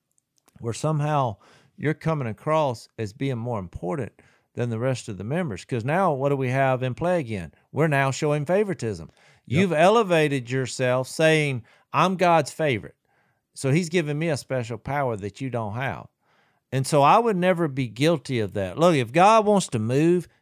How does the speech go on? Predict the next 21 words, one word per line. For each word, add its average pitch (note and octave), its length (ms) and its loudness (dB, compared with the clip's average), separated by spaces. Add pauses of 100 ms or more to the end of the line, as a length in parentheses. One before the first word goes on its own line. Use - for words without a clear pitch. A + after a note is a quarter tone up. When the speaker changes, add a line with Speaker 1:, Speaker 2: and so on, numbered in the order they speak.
(140)
Speaker 1:
he'll F3+ 280 6
move. E3+ 540 6 (400)
But C#3 120 4
in F3 160 4
the C#3 100 2
meantime, C3 920 -2 (520)
we D#3 240 2
are E3 220 4
to A#2+ 80 -4
share C3 340 -4
Jesus A#2+ 720 -8 (120)
with G2+ 180 -12
other B2+ 240 -4
people, A#2 440 -8
and F#2+ 80 -8
that B2 180 -10
transformation A2 800 -10
that F2 120 -12
happens G2+ 460 -8
in F#2 120 -10
them B2 320 -4